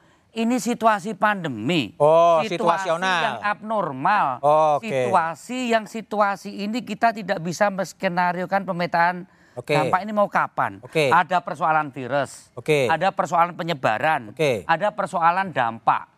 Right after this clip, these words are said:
Speaker 2: Oke.
Speaker 1: Kami itu melihat tiga ini. Nah, kita nunggu Bang Said ini,
Speaker 2: Oke.
Speaker 1: Pak Said Didu itu argumentasi-argumentasi yang solutif.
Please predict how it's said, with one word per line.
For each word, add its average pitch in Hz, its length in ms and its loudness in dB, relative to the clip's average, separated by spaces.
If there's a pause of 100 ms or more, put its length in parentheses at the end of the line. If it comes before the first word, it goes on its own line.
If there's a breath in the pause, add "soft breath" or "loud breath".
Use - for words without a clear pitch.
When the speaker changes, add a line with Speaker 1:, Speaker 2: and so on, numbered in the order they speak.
Speaker 2:
Oke. 98 400 -6
Speaker 1:
Kami 240 400 0
itu 269 160 -2
melihat 262 320 2
tiga 214 320 0
ini. 247 640 -4 (240 soft breath)
Nah, 185 160 0
kita 254 320 -2
nunggu 247 480 2
Bang 185 160 2
Said 165 400 -2
ini, 220 480 -2
Speaker 2:
Oke. - 240 -20
Speaker 1:
Pak 170 160 2
Said 175 320 0
Didu 156 240 -2
itu 247 160 0
argumentasi-argumentasi 175 1400 -2
yang 185 160 -2
solutif. 196 640 -2